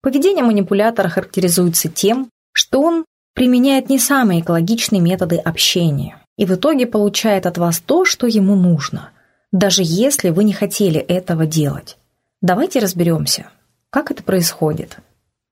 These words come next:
Манипуляции в конфликте можно легко определить. Сопоставив мотив и тактику, мы получим сценарий развития отношений.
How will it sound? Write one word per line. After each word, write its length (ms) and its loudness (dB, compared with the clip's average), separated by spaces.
Манипуляции 640 2
в 100 -2
конфликте 580 0
можно 280 2
легко 400 0
определить. 680 -2
Сопоставив 680 -2
мотив 500 0
и 160 -6
тактику, 760 -4
мы 160 2
получим 460 0
сценарий 480 2
развития 580 0
отношений. 800 -2